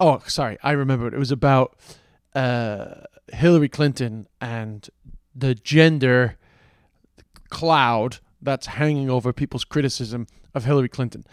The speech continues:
So I thought, "Oh, um, Jenna would be a great person to chat to on the podcast," 'cause I had been meaning to chat about Trump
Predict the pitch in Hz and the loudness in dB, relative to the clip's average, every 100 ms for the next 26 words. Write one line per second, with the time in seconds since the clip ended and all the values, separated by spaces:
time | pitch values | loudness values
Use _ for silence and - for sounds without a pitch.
0 | - - - 160 147 147 151 - 220 123 | -20 -20 -2 2 4 4 2 6 4 4
1 | - _ _ _ 139 131 123 - _ - | -4 _ _ _ 0 2 0 -6 _ 2
2 | 226 269 202 127 131 131 127 131 127 135 | 6 8 6 6 0 0 -4 -2 -2 -4
3 | - 131 123 123 120 120 123 113 127 117 | -4 -4 -4 -6 -8 -6 -6 -6 -8 -10
4 | - 143 156 160 156 131 135 151 165 143 | -6 -2 2 2 0 -2 -2 -2 -2 -2
5 | 127 - 170 151 127 113 - 135 123 117 | -6 0 2 2 0 -4 -6 -6 -4 -6